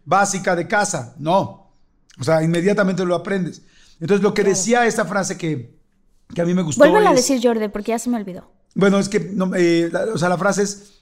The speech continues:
Speaker 1: La vida, eh, es, no, es que ya no me acuerdo cómo la dije, pero, porque es la idea, <laughs> pero la, o sea, no me sé la frase exacta, pero es, "La vida es demasiado corta para cometer todos los errores".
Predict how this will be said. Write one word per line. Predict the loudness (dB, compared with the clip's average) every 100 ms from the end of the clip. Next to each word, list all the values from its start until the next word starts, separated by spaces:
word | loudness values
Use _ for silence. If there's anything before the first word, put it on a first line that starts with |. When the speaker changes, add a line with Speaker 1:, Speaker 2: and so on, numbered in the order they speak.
| -4
Speaker 1:
La | -2
vida, | 2 2 2 2 -4 -8
eh, | 0 2 2 0
es, | -4 -8 -6
no, | -2 0 -2 -4
es | -4
que | -2
ya | 0
no | 0
me |
acuerdo | 0 -2
cómo | -2
la | -2
dije, | -4
pero, | -4 -4 -2 -2 -2 -2 2
porque | 6 6
es |
la | 6
idea, | 8 8 8 -2 -14 -8
<laughs> | 0
pero | 2
la, | 4
o | 4 4
sea, | 2
no | 2
me | 2
sé | 2
la | 2
frase | 0
exacta, | 0 -2 -2
pero | -2 -2
es, | -2 -10 -20 _ -4
"La | 0 2
vida | 4 4
es | 4
demasiado | 0 2 0 0 0
corta | -2 0 0
para | -2 0
cometer | -2 0 0 0 -2 -6 -20 -20 -6
todos | 0 2 2
los | 0
errores". | -2 -2 -4 -8